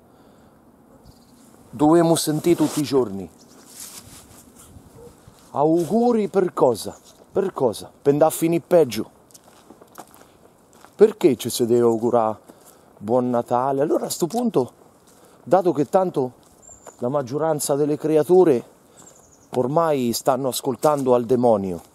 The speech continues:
come loro Dio, no? Idolatrizzano al demonio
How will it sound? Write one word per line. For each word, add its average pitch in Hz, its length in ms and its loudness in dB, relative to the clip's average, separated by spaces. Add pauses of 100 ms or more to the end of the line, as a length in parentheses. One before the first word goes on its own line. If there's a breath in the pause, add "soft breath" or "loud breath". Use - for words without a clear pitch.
(680)
come 127 360 -2
loro 123 280 2
Dio, 110 380 -2
no? 117 200 -8 (140)
Idolatrizzano 113 800 -2
al 113 80 -6
demonio 113 540 -2